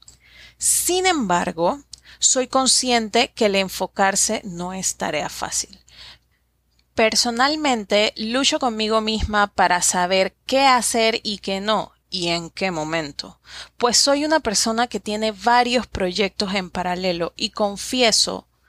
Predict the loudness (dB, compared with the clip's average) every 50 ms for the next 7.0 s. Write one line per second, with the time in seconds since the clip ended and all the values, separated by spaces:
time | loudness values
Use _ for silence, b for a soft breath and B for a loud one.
0 | b b b b _ -4 -4 -4 -2 -2 -2 0 0 0 -2 -2 0 0 0 2
1 | 0 0 0 -2 -2 -2 -4 -6 -6 -6 -10 -10 -8 -6 -4 -2 -2 -2 -2 -4
2 | -6 -8 _ -12 -10 -4 -2 0 2 4 4 4 2 0 _ _ _ 4 4 4
3 | 4 0 0 2 2 2 4 2 2 2 2 -2 0 2 0 0 0 -2 _ _
4 | -4 -2 -2 -2 -4 -2 0 0 2 2 2 2 0 -2 -6 -8 -6 -2 0 0
5 | 0 0 -2 -4 -6 -6 -4 -6 -6 -6 -8 -10 -10 -14 -18 -20 _ _ _ _
6 | _ _ -8 -6 -6 -4 -4 -4 -4 -4 -4 -6 -6 -6 -10 -12 -14 -16 -20 -20